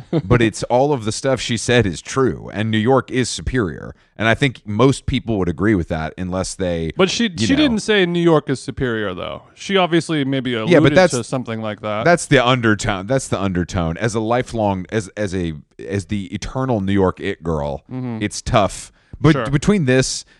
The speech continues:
Speaker 2: between the, between the dog hating and now this, it's getting crazy. She,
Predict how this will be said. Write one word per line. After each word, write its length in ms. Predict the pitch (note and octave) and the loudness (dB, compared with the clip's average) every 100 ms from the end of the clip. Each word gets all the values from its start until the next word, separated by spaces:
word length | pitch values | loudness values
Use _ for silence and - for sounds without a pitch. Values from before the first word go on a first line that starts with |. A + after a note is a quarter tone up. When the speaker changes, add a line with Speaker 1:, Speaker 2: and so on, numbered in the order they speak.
| _ | _
Speaker 2:
between 300 | B2 A#2+ D#3+ | -2 2 2
the, 80 | D3 | 0
between 340 | A#2 A#2 D3+ D#3 | 0 2 2 0
the 60 | |
dog 380 | A#2 G2 F#2 G2 | 2 4 4 2
hating 480 | G#2 A2 A2 G#2+ A2 - _ | 2 0 0 -2 -8 -14 _
and 160 | F#2 G2 | -4 0
now 180 | F#2 F2 | 0 0
this, 460 | D#2+ E2 F#2+ - - _ - - | 0 -2 -2 -6 -12 _ -10 -4
it's 220 | A#2 F2+ | -4 0
getting 500 | B2 G#2+ F2+ E2 D#2 _ | 2 2 0 -4 -8 _
crazy. 540 | - G2 D#2+ - - _ | -2 0 0 -8 -20 _
She, 180 | - D3 | -4 -2